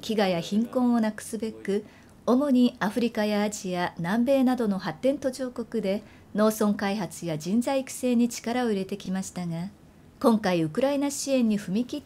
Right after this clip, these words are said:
た理由は、飢餓を生み出す原因が戦争と難民の増加だということを身に染みて感じているからです。今回の視察訪問を通し、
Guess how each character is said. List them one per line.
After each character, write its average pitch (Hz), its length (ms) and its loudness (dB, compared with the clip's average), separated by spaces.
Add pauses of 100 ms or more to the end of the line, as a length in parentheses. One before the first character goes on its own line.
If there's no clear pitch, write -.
た 254 120 -2
理 208 220 2
由 226 240 -2
は、 226 220 -2 (520)
飢 226 140 2
餓 214 160 6
を 175 60 6
生 160 80 2
み 196 120 2
出 233 140 0
す - 160 -12
原 180 140 -4
因 202 340 0
が 196 160 -4 (320)
戦 202 240 0
争 202 260 0
と 190 200 -2
難 185 280 2
民 220 220 4
の 202 100 2
増 202 240 -2
加 269 140 -6
だ 294 100 -4
と 254 200 -6
い 226 120 -4
う 220 60 -6
こ 220 140 -8
と 208 240 -4
を 190 260 0
身 170 100 -2
に 220 140 2
染 262 160 -4
み 277 80 -4
て 269 160 0
感 226 200 -4
じ 220 140 -10
て - 80 -4
い 220 80 0
る 220 120 -4
か 196 100 -8
ら 165 120 -6
で 156 140 -8
す。 - 260 -14 (1080)
今 262 160 6
回 233 220 4
の 202 80 6
視 202 80 -6
察 262 280 -2
訪 269 220 6
問 233 220 4
を 208 100 -2
通 220 240 -8
し、 - 380 -2